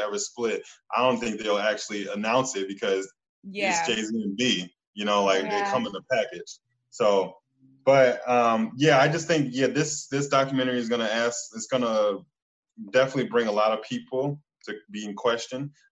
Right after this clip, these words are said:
Speaker 1: I feel like the person in our White House right now needs to be questioned more. Um, that was, like, cut off very short.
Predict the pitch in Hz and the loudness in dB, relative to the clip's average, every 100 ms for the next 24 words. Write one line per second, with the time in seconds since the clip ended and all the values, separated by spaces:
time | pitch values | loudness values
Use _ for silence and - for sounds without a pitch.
0 | - 101 - 117 110 107 101 104 120 113 | -10 -10 -6 -2 0 0 -2 -4 -2 -2
1 | 113 92 113 107 104 110 113 107 - 107 | -6 -6 -2 0 0 0 0 -4 0 -2
2 | 101 113 131 127 113 113 104 104 - 113 | 0 -2 0 0 -2 -6 -10 -10 -4 -4
3 | - 104 107 113 135 131 _ _ - 98 | -4 -8 -6 -4 -4 -6 _ _ -2 0
4 | 98 95 92 107 135 117 104 98 101 95 | 0 -2 -2 0 0 -2 -4 -4 -4 -4
5 | 95 - 120 101 95 95 - - - 107 | -6 -4 -2 2 2 0 -12 -14 -6 -4
6 | 101 98 104 | -4 -4 -6